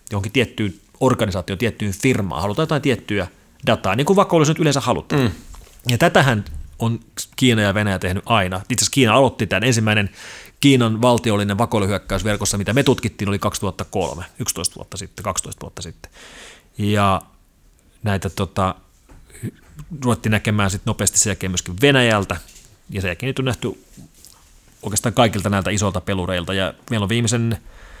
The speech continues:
Speaker 1: vuoden aikana pelkästään meidän labrassa ollut tutkittavana neljä valtiollista haittaohjelmaa, jota me uskotaan, että on Venäjän valtion tekemiä, ja siellä näkyy kohteissa esimerkiksi Ukrainaa,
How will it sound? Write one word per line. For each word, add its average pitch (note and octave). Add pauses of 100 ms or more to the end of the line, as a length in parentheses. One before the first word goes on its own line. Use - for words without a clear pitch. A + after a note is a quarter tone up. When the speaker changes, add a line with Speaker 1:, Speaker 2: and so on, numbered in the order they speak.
(220)
Speaker 1:
vuoden C#3
aikana A#2
pelkästään A#2
meidän B2+
labrassa F#2+ (200)
ollut G#2+
tutkittavana G#2
neljä A2+ (840)
valtiollista G2+
haittaohjelmaa, F2+
jota G2+
me A2+
uskotaan, F#2
että F2
on F2
Venäjän E2+
valtion C#2 (600)
tekemiä, E2 (160)
ja F#2
siellä G2
näkyy G2 (800)
kohteissa -
esimerkiksi E3
Ukrainaa, F2